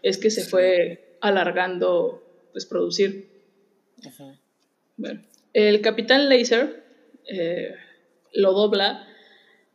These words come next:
Speaker 1: Adi Wall Akinoe Adbaje, mejor conocido, bueno, voy a nombrar alguno de sus papeles.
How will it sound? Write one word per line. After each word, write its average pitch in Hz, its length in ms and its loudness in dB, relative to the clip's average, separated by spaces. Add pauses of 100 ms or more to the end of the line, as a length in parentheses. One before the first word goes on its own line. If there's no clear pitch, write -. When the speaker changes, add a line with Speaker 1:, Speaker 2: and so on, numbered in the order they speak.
(720)
Speaker 1:
Adi 254 540 4
Wall 233 400 4 (420)
Akinoe 226 920 -2
Adbaje, 208 760 0 (300)
mejor 202 320 -4
conocido, 202 680 -2 (120)
bueno, 254 280 -10
voy 190 180 -2
a 220 100 2
nombrar 190 360 0
alguno 190 320 -2
de 185 100 -6
sus - 440 -10 (100)
papeles. 196 600 0